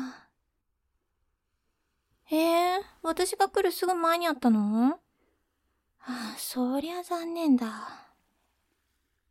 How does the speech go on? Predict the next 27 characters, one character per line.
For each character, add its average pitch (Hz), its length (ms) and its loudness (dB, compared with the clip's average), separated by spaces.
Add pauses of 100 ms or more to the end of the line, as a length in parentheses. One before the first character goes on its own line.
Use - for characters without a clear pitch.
(580)
よ 262 180 4
し、 - 260 -2
決 - 100 4
め 240 140 6
た。 - 160 -2 (1120)
で 202 120 -6
き - 180 -4
る 349 100 0
だ 349 100 0
け 302 320 -4 (240)
毎 254 300 4
年 285 220 -2
花 339 320 4
火 233 100 4
の 180 100 -2
時 202 140 -6
期 196 80 -4
に 180 80 -10
帰 214 140 -6
っ 202 80 -4
て 196 80 -8
く - 80 -8
る。 - 120 -8 (2000)
そ - 220 0
の 254 160 6
時 349 260 -2
は 202 380 -6